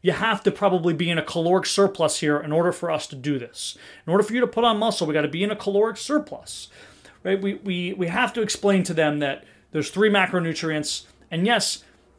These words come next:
protein in, protein in, in the gaining muscle phase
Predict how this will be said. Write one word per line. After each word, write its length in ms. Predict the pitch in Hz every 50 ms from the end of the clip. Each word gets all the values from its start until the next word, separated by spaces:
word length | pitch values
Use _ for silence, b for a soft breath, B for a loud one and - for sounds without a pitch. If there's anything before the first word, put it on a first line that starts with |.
| - - -
protein 680 | - - 190 214 214 196 - - 175 170 170 175 175 - - _ _ _ _ _ _ _ _ _ _ _
in, 300 | - 196 175 165 170 196
protein 640 | - 196 226 247 - - 185 170 170 175 180 165 - _ _ _ _ _ _ _ _ _ _ _ -
in, 300 | 214 190 170 165 185 -
in 200 | - 190 170 175
the 80 | 175 165
gaining 300 | 175 175 180 190 196 196
muscle 260 | 233 - - 208 190
phase 580 | - - 165 151 147 147 143 143 - - -